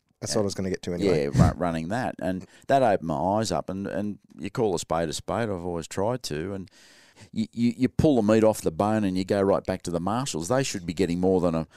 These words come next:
Speaker 2: a cold pie and a hot drink
Speaker 1: Oh,
Speaker 2: to stand
Speaker 1: hundred percent.
Speaker 2: out there all weekend. That's
Speaker 1: Mm.
Speaker 2: the first thing. The second thing, I suppose, is you get the big end of town. It's a big business. Now, I've never seen what's in Supercar's bank account, but I'm sure it isn't five bucks.
Speaker 1: <laughs>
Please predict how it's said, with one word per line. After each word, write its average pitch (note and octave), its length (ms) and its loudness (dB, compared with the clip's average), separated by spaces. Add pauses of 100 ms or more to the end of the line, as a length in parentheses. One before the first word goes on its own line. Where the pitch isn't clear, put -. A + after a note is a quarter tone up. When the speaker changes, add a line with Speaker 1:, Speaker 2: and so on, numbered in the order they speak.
Speaker 2:
a E2+ 80 -4
cold F#2 420 2
pie F#2 260 2
and D#2+ 80 -2
a D#2 60 -2
hot D#2+ 240 -4
drink G2 420 -4
Speaker 1:
Oh, A#2 140 2
Speaker 2:
to G2+ 120 -2
stand A2 60 2 (100)
Speaker 1:
hundred G2 100 4
percent. F2+ 180 4
Speaker 2:
out E2 80 -2
there F2 160 2
all E2+ 180 2
weekend. D#2 460 -2
That's A2 160 -2
Speaker 1:
Mm. - 40 -4
Speaker 2:
the - 40 -10
first G2 400 0
thing. C2 200 -8
The C2+ 100 -10
second B2+ 400 -4
thing, F2 180 -4
I E2+ 60 -2
suppose, F2+ 420 -4
is E2+ 160 -6
you F#2+ 80 -6
get G2+ 240 -4
the F#2+ 60 -4
big G#2 240 2
end F2 180 0
of D#2 80 -8
town. G#2+ 500 -2 (160)
It's - 180 -4
a A#2 60 0
big F#2 260 0
business. B2 500 -2 (280)
Now, A#2+ 220 4
I've B2 160 4
never F2+ 220 0
seen G#2+ 320 0
what's D#2+ 200 -6
in E2 100 -6
Supercar's D#2+ 640 -2
bank A#2+ 280 -4
account, G#2 400 -6
but G2 120 0
I'm F#2 80 -2
sure F#2 300 4
it - 40 2
isn't D#2 200 -8
five D#2 320 -2
bucks. B2 400 -2 (300)
Speaker 1:
<laughs> - 180 2